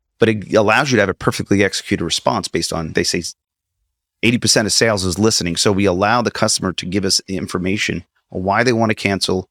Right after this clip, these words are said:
maybe what they did or did not like. And based on how they answer those questions, we'll dictate what we'll put in front of them next. And we could use video, imagery, text, copy, and create a couple of different variations of that and see which one is the winner. And in some instances, we need to escalate the call to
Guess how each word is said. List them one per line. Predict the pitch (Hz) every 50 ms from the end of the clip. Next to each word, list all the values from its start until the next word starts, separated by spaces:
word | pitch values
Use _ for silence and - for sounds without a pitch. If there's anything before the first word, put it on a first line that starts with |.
| _ _ _ _ _ _ -
maybe | - 95 92 95
what | 92 90 110 -
they | - 98
did | 87 82 104 107 107
or | 107
did | 92 80 101 92
not | 95 87 73 -
like. | - 95 95 98 95 - -
And | 85 82
based | - 98 101 -
on | 104 95
how | 87 92 95 95
they | 87 87 87
answer | 92 92 - 87
those | 85 85 -
questions, | - - 120 120 - - 92 87 85
we'll | 92 95
dictate | 85 78 101 101 - - - 95 - -
what | - 95 98 -
we'll | 95 95
put | - - 98
in | 95 85
front | - - 104 98
of | 90
them | 87 87 90
next. | 92 95 87 - - - - - _ _ _ _ _ _ _ _ _ _ - -
And | - 90 90 90 85 87
we | 92 101
could | - 98 90
use | 87 85 82 80
video, | - 127 117 120 117 110 104 104 98 -
imagery, | - 110 110 101 92 101 104 95
text, | 87 - - 101 101 - - -
copy, | - - 101 95 92 - 92 92
and | 90 85
create | - - 98 92 - -
a | -
couple | - - 101 -
of | 104
different | 90 101 - - 95 82
variations | 101 95 90 92 92 98 110 - - 101 87
of | 92
that | 90 87 85 87 - _ _ _ _ _ _ _ _ _ -
and | 98 95 90 87 -
see | - - 107
which | 98 95 - -
one | 101 98 90
is | 90 -
the | - 85
winner. | 82 90 87 82 - -
And | - 113
in | 117 117
some | - - 147 165
instances, | 156 151 - - 139 139 - - 147 143 135 - - - _ _ _ _ -
we | 104 107 120
need | 131 135
to | 120 -
escalate | - 104 127 - - 120 117 120
the | - 117
call | - - 135 135 120 107
to | - - 117 113 107 107 107 104 104 -